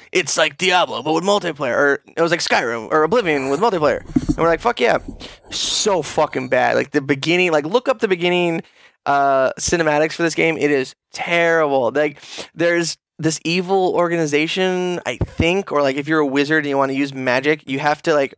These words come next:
<laughs> you have to master the art of the taint snoot, and you have to be a master of the taint. And so you were picking up these, like, things called taint snoots, which I guess were, like,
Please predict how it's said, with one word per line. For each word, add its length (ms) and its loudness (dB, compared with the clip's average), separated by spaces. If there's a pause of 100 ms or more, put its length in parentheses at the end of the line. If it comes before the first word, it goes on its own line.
(180)
<laughs> 800 -8
you 160 -2
have 220 -2
to 80 -2
master 800 0 (100)
the 200 -2
art 300 0
of 120 0
the 100 2
taint 480 -2 (140)
snoot, 500 0 (560)
and 120 4
you 100 4
have 180 2
to 60 -6
be 140 2
a 60 2
master 440 0
of 120 -2
the 60 -6
taint. 540 -2 (580)
And 200 4
so 100 -2
you 80 4
were 60 2
picking 340 0
up 140 -2
these, 240 0
like, 200 0 (240)
things 260 0
called 300 -2
taint 280 -2
snoots, 360 -4
which 100 -6
I 40 4
guess 140 0
were, 60 -2
like, 280 -2